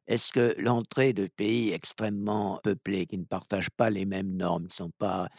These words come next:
euh, du même, euh, disons, euh, niveau d'organisation, enfin bon, ils n'ont pas les mêmes conceptions, y compris en relations internationales d'ailleurs, euh, est-ce que cela ne risquerait pas de porter un coup mortel à ce qui a été construit jusqu'à maintenant ?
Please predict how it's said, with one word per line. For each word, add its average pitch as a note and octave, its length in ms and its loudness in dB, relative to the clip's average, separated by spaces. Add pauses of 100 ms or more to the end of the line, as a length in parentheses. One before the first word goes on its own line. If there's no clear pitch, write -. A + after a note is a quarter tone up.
(260)
euh, F2+ 140 0
du D#2+ 140 -6
même, F#2 300 0
euh, E2+ 180 -2
disons, F2+ 440 -2
euh, E2+ 40 -2
niveau F#2 420 -2
d'organisation, E2+ 800 -4
enfin F2 300 -6
bon, G2 260 -2
ils E2+ 40 -6
n'ont D#2 60 -10
pas F#2+ 140 -6
les F2+ 80 -4
mêmes G2 180 -4
conceptions, G#2 580 -4
y F#2+ 60 -4
compris G#2+ 320 -2
en A2 100 2
relations G2 340 -2
internationales G#2 760 4
d'ailleurs, F2 360 0 (440)
euh, A#2+ 320 8
est-ce - 240 -2
que A#2 100 0
cela A#2 280 2
ne G#2+ 240 2
risquerait F#2+ 400 -2
pas - 160 2
de E3 60 -2
porter - 300 0
un G2+ 100 0
coup G#2+ 160 -4
mortel D#3 520 2 (460)
à A2+ 100 -6
ce - 80 -8
qui - 80 -2
a G2+ 40 2
été F#2+ 180 -2
construit A2 400 -2
jusqu'à B2+ 240 -2
maintenant ? A2+ 480 -6